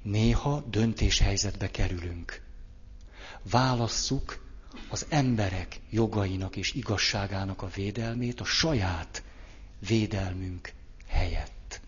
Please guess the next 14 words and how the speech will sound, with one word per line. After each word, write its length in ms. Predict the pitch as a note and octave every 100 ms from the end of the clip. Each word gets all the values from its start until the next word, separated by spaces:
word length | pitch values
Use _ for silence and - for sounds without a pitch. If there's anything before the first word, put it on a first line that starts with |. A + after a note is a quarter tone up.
| - - - - - - - -
Egy-egy 460 | A#2 A2+ A2+ G2
döntő 520 | - A#2+ B2 A#2+ A#2+ G2
pillanatban. 720 | B2+ A2+ G2 G2 - F#2 F2+ - -
Nyilván 360 | C#3 D3+ A#2 A2
nem 160 | A2+
mindig, 720 | A2 G#2+ G#2 G2+ G2 G2+ - - - -
hát 280 | - - G#2 C3+ - - - - - -
persze. 600 | C3 A#2+ - - F2+ D2+ - - - - - - - - - - - - - -
De 100 | A#2
a 60 | G#2+
történelemben 920 | D#3+ F3 D3 B2+ A#2 A2+ A2 G#2+ G2+
vannak 440 | B2+ D#3 D3 A#2
ilyen 260 | A2 G2 F2+
pillanatok, 840 | G2 F#2 F2+ F2 F2 A2 - -